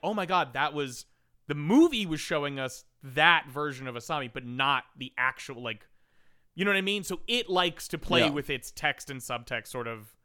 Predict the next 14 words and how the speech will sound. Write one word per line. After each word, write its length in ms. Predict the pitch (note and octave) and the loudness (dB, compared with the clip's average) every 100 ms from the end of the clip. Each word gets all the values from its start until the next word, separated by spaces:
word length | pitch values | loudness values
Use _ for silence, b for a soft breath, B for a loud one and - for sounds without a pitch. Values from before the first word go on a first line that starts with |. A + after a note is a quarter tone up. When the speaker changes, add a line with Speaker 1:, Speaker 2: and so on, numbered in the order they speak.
| _ _ _ _ _ _ _ _ _ _ | _ _ _ _ _ _ _ _ _ _
Speaker 1:
out 240 | D3 C#3+ B2 | 0 0 0
there. 200 | A2 G#2 | -6 -6
It 60 | |
likes 180 | A2+ A#2 | -6 -8
to 100 | - | -8
put 260 | B2 C#3+ - | -6 -6 -6
things 400 | C3+ B2 A#2 - | -8 -8 -10 -14
where 280 | B2+ B2+ A#2+ | -4 -2 -2
they're 120 | A#2 | -4
not 340 | A#2 A2+ - | -4 -4 -6
supposed 260 | - B2+ A#2 | -10 -8 -8
to 60 | B2 | -8
be, 100 | A#2 | -8
or 240 | A2 G#2+ | -8 -8